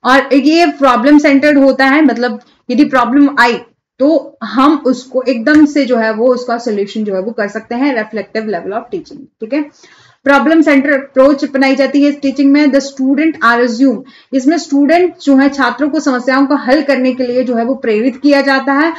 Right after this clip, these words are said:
Adopt करे वो some sort of research approach, ताकि problem को solve जो है वो किया जा सके। Classroom environment is to be sufficiently open and indep-, independent, ठीक है,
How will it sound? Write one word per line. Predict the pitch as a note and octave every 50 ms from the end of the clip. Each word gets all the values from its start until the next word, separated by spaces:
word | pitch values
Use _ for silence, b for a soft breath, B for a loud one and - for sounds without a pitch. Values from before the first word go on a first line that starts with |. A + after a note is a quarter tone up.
| B B B B -
Adopt | - A#3 A3 D4 D#4+ E4+ E4+ E4 - C4
करे | - B3+ B3 B3 B3+ C4
वो | B3+ C#4 C4+
some | C#4 - - C4+ C#4 C#4+ D4 C#4+ - -
sort | C#4 A#3+ A#3+ A#3 A#3+
of | C4 B3+ - A3+ A3+
research | A3+ A3+ - - C4 C4 C4+ C4+ C#4
approach, | C4 C4 - C4 B3 C4+ D4 C#4+ - - - - A#3
ताकि | A3+ A#3 A3 G#3+ - D4 E4 F4 E4 B B B B B -
problem | C#4 B3+ A#3+ A3 A3 C4 B3+ C4
को | C4 C#4 C#4
solve | C#4 - A#3 G3 G3+ G#3+ G#3
जो | G3+ A3 G#3+
है | G3+ G3
वो | G3+ A3+
किया | A3+ - A3+ F#3+ F#3
जा | F3 D#3 C#3+
सके। | - - - _ - F#3+ b b b b b b b - C4+
Classroom | C#4+ C#4+ C#4+ D4+ C#4+ - E4+ D#4 F4 F4+ F4+ E4 - - - _ _ -
environment | B3+ B3+ C4 C4 C4+ C4 C4+ C4+ C4+ D4+ F4 G4+ G4 - - - - _ _ _ -
is | D4+ E4 D4+
to | D4 - - - D4
be | C#4 A#3+ C4+ D#4+
sufficiently | E4+ E4 - - C4+ B3+ B3+ - E4 C#4+ - E4 D4+ D4 C#4 C#4 - C#4+ D4+ E4+ E4+ C#4+ - - - _ - B3+
open | D4 D4+ - - - E4
and | E4 D#4+ D4+ C4+ G#3+
indep-, | A3+ A3+ A3 G#3+ G#3 D#3+ - G#3+
independent, | A3+ A3 G#3 G3+ G3+ F3 D#3 D3+ C#3+ D3 - _ -
ठीक | A3+ A3 C4+
है, | E4+ F#4+